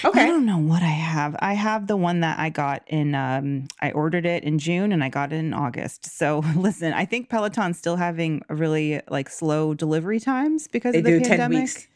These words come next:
Speaker 1: They said
Speaker 2: Yeesh.
Speaker 1: ten weeks.
Speaker 2: Yeah. So you have to, it's a, it's definitely, you know, a long wait to get one. It's not the kind of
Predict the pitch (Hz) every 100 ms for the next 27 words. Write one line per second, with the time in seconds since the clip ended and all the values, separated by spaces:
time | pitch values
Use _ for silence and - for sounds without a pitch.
0 | _ 160 214 208 170 139 123 135 - 165
1 | 170 156 160 - 190 180 180 190 - 185
2 | - 175 202 - 165 - 180 175 196 185
3 | 185 180 185 _ - _ - 165 - 160
4 | 160 151 143 135 151 - - 208 190 -
5 | 196 170 - 151 151 156 160 147 143 -